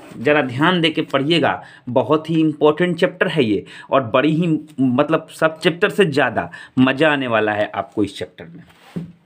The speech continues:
तो जब नया राष्ट्र बना हमारा भारत, तो बहुत सारी चीज़ें आपको ऊपरी तौर पे पता होनी चाहिए कि कौन-कौन सी चुनौती आई थी।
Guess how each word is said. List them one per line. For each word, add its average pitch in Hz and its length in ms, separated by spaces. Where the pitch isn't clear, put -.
तो 226 340
जब 170 200
नया 180 340
राष्ट्र 208 360
बना 156 560
हमारा 156 340
भारत, 110 420
तो 175 60
बहुत 165 360
सारी 202 220
चीज़ें 202 300
आपको 185 400
ऊपरी 202 280
तौर 123 340
पे 98 180
पता 147 220
होनी 113 300
चाहिए 82 420
कि 160 60
कौन-कौन 165 540
सी 208 140
चुनौती 151 480
आई 104 180
थी। 101 280